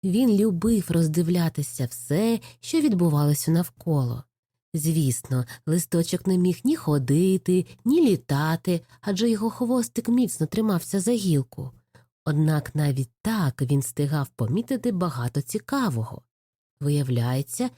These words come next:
якщо зловити подих вітерцю і трохи піднятися вгору, можна побачити,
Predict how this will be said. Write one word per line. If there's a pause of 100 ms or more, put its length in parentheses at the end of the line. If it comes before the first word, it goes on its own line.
(260)
якщо
зловити
подих
вітерцю (300)
і
трохи
піднятися
вгору, (460)
можна
побачити,